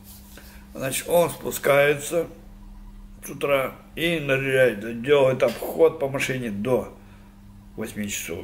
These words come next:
Делает обход, всегда что-нибудь найдёт, значит, приходит. Короче, он безобидный был.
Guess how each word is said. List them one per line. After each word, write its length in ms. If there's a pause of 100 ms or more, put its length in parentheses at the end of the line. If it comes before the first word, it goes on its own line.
(140)
Делает 400
обход, 720 (380)
всегда 280
что-нибудь 320
найдёт, 600
значит, 460 (360)
приходит. 800 (2500)
Короче, 340 (400)
он 120
безобидный 520
был. 160